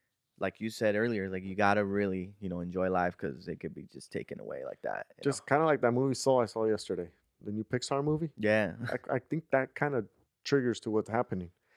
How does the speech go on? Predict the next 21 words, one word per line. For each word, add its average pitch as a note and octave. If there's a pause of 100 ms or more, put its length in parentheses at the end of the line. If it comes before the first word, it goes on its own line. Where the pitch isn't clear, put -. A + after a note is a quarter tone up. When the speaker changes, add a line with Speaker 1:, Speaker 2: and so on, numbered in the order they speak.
Speaker 1:
Maybe. A2
Speaker 2:
I -
feel C#4
like C#4+
maybe B3
that's, G#3+ (140)
that's G#3
the G#3+
way F#3+ (100)
I, D3+
I -
interpret C#3+
that C3+
movie, B2+
that A2
it's G#2
kinda E3
like, A#2+ (1900)
like, -
enjoy A2+
life. F2+